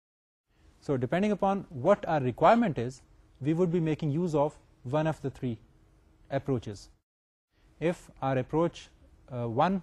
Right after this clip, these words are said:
works, is going to have definitely the minimal impact on our performance. So real-time applications would definitely be happy making use of the Lambertian shading. But whenever you want to add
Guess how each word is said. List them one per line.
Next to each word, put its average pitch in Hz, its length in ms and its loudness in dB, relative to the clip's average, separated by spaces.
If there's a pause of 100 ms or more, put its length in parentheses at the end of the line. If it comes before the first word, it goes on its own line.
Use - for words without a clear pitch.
works, 160 440 0 (580)
is 117 120 -8
going 151 200 -2
to 156 120 -2
have 156 220 2 (500)
definitely 135 500 -4 (120)
the 123 80 -6
minimal 160 460 0
impact 123 500 -2
on 120 120 -8
our 113 80 -8
performance. 143 560 -6 (540)
So 131 280 -4 (440)
real-time 160 440 2
applications 156 680 -4 (220)
would 127 120 -6
definitely 143 380 -4
be 147 200 -4 (200)
happy 160 480 4
making 127 280 -4
use 127 180 -2
of 123 120 -6
the 127 80 -6
Lambertian 123 500 -4
shading. 160 360 -6 (680)
But 127 160 -2 (200)
whenever 185 320 4
you 175 160 0
want 165 200 0
to - 140 -6
add 156 300 4